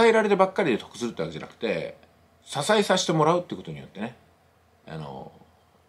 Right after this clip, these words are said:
まあ、なんかこう、得るものが大きかったりもするわけなんですよ。そのYouTube活動って、あの、すごく面白いのは、あの、視聴者さんに対して恩人っていう感覚が出るんですよね。「見てくれてありがとう」と。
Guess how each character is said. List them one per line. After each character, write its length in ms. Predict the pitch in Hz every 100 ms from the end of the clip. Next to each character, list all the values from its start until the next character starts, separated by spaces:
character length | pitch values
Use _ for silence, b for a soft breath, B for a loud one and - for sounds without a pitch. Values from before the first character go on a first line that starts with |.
| _ _ _ _ _ _ _ _
ま 80 | 123
あ、 20 |
な 60 | 98
ん 60 |
か 80 | -
こ 280 | - 80 -
う、 260 | _ _ 139
得 80 |
る 40 | 120
も 120 | 90
の 100 | 80
が 60 | 85
大 100 | -
き 80 |
か 80 | 98
っ 40 | -
た 100 | -
り 60 |
も 60 | 76
す 100 | 95
る 60 |
わ 80 | 95
け 80 | -
な 80 | -
ん 40 |
で 60 | -
す 40 |
よ。 80 | - _ _ b b b -
そ 100 | 123
の 60 |
YouTube 400 | 117 202 226 262
活 240 | - 262 131
動 100 | 90
っ 60 |
て、 520 | - 107 87 - - - -
あ 60 | 110
の、 80 |
す 80 | 104
ご 100 | 139
く 80 | 104
面 120 | 90
白 180 | 92 92
い 40 | 80
の 80 |
は、 220 | 98 80 - _ _ _ _ -
あ 40 | 180
の、 200 | 156 - _ _ _ _ _ _ _ _ -
視 120 | -
聴 180 | 330 320
者 100 | 160
さ 180 | 127
ん 80 | 98
に 100 | 87
対 180 | 117 95
し 60 | -
て 100 | -
恩 260 | 131 185 240
人 200 | 233 240
っ 20 |
て 80 | 208
い 20 |
う 40 | 190
感 200 | 175 165
覚 140 | 143
が 100 | 131
出 80 | 127
る 80 | 104
ん 40 |
で 60 | -
す 40 |
よ 60 | -
ね。 140 | 151 _ _ _ _ _
「見 140 | 175 233
て 120 | 233
く 100 | 151
れ 80 | 107
て 100 | 90
あ 60 |
り 100 | 165
が 100 | 180
と 100 | -
う」 20 | -
と。 60 | -